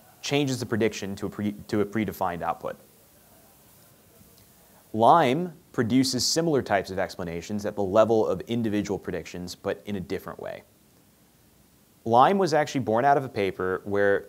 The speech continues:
the authors proposed a concrete implementation of local surrogate models, which are interpretable models that are used to explain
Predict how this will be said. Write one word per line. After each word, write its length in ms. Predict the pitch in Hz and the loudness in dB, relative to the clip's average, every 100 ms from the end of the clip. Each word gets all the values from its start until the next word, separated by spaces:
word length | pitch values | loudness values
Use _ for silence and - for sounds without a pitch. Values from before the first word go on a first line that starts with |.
| 113 | -6
the 160 | 104 | -2
authors 400 | 90 120 - 170 | 4 4 4 -2
proposed 580 | - 135 - 107 104 101 | -4 -8 -2 0 0 -4
a 120 | 104 | -8
concrete 680 | 101 - 131 143 147 135 120 | -8 -6 -4 -4 -4 -6 -4
implementation 640 | 110 104 104 95 95 95 113 | -6 -8 -8 -6 -6 -6 -8
of 100 | 87 | -6
local 360 | 90 117 127 104 | 0 0 0 -8
surrogate 400 | 90 82 82 - | -6 -8 -8 -10
models, 460 | 82 80 95 - - _ _ _ _ _ | -10 -8 -8 -10 -18 _ _ _ _ _
which 180 | 92 92 | -4 0
are 220 | 87 85 | 2 0
interpretable 540 | 90 95 101 117 113 | -6 -4 -4 -2 -2
models 380 | 98 85 90 98 | 0 0 0 -4
that 80 | 92 | -6
are 60 | 85 | -8
used 300 | 87 92 - | -6 -8 -8
to 60 | |
explain 400 | 90 - 90 87 | -10 -10 -10 -10